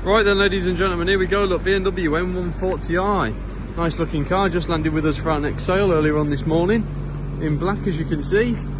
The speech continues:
Looks quite a lot of car, this. Couple of marks around the alloys. I think every alloy, to be fair. So if you're anything like me and a bit O C D with your wheels, they'd benefit from having a bit of a refurb in the near future.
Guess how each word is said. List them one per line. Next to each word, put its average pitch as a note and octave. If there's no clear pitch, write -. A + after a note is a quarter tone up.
Looks A3+
quite F#3+
a C3+
lot B2+
of -
car, A3+
this. A2
Couple G3+
of F3+
marks F3
around D#3
the C#3+
alloys. C3+
I C#3
think C#3
every C#3
alloy, A2+
to -
be A#2
fair. C#3+
So D3+
if C3
you're C#3+
anything C#3
like B2+
me B2+
and B2+
a -
bit B2
O C3
C C3+
D B2+
with A#2
your A#2+
wheels, C#3+
they'd B2
benefit C3
from B2
having A#2+
a -
bit -
of A2+
a A#2+
refurb B2+
in A#2+
the A#2+
near B2
future. C#3